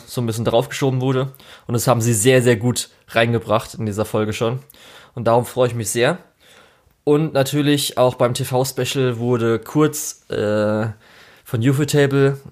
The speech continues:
äh, das Tsukihime-Opening für das neue Spiel, was nächstes Jahr jetzt rauskommt, oder dieses Jahr, dieses Jahr, das ist ja schon zwanzig einundzwanzig. Und das muss man auch mal gesehen haben, weil es sieht echt gut aus. Hat Ufotable wieder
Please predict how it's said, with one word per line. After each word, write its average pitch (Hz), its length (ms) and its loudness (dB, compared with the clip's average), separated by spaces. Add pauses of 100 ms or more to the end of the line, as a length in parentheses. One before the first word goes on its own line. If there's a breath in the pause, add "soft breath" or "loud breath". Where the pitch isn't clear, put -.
äh, 104 220 -6
das - 220 -4
Tsukihime-Opening 131 920 0
für 107 120 -2
das 101 160 0
neue 104 180 0
Spiel, 131 300 -2
was 123 280 0
nächstes 123 320 -2
Jahr 110 100 2
jetzt - 160 -2
rauskommt, 113 400 2
oder 98 160 -2
dieses 107 300 -2
Jahr, 101 160 0 (160)
dieses 120 200 -4
Jahr, 104 160 -6 (120)
das - 120 -16
ist - 60 -10
ja 107 60 -6
schon - 160 -8
zwanzig - 720 -6
einundzwanzig. - 520 -6 (540 loud breath)
Und 117 140 2
das 127 320 0 (180)
muss 143 260 4
man 123 100 4
auch 117 140 4
mal 117 120 4
gesehen 104 300 2
haben, 107 140 2
weil 104 80 2
es 98 60 -2
sieht 110 180 -2
echt - 460 -4
gut - 120 -10
aus. - 360 -4 (340 soft breath)
Hat 101 220 -6
Ufotable 107 480 -2
wieder 107 360 0